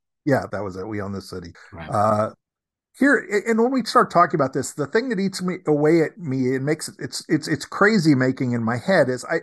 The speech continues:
Speaker 1: I don't seem, I don't understand how, and I get to some extent it's privilege, and to some extent it's never gonna happen to me,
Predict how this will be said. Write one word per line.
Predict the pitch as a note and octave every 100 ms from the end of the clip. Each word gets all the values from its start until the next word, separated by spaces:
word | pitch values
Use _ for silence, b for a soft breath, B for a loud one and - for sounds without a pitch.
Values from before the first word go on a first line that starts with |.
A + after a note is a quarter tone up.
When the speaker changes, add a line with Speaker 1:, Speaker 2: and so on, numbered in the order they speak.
| -
Speaker 1:
I | F3+
don't | G#3+ B3+
seem, | - - - G#3+ G#3+ F#3+ F#3+
I | F3+
don't | F3+ B3
understand | C4 G#3 - - F#3 F#3+ E3 C#3 C3 b b b -
how, | E3+ E3 D#3 D3+ -
and | E3
I | F#3+
get | F3+ C4
to | G3
some | - F#3+ F#3
extent | F#3 - E3+ D3
it's | -
privilege, | - - E3 D#3 D3+
and | B2
to | A#2+
some | - F#3+
extent | F#3+ F#3+ F#3 E3
it's | D3+ -
never | D#3 D3+
gonna | D3 C3
happen | C#3+ C#3+
to | C#3
me, | C3 C3 C3